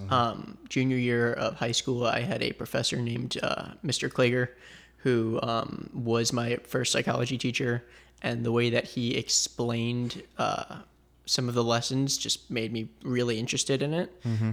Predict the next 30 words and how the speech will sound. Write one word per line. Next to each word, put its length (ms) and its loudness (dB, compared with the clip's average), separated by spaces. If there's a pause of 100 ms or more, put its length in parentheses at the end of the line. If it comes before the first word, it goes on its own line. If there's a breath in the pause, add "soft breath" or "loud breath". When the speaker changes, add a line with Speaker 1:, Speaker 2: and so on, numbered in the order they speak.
(120)
Speaker 2:
Um, 320 -2
and 100 0
he 80 4
ended 200 2
up 100 -4
passing 380 2
away 240 -2
actually 340 -2
in 60 -2
the 80 -4
middle 320 0
of 100 -2
our 220 2
semester, 640 -2
which 180 -6
really 180 -2
kinda 240 -2
took 180 -6
a 60 -2
toll 340 0
on, 380 -4
uh, 200 -2
Speaker 1:
Mm-hmm. 220 -4
Speaker 2:
me 140 2
and 100 2
some 160 0
of 60 -2
the 80 2
other 140 2
students, 560 0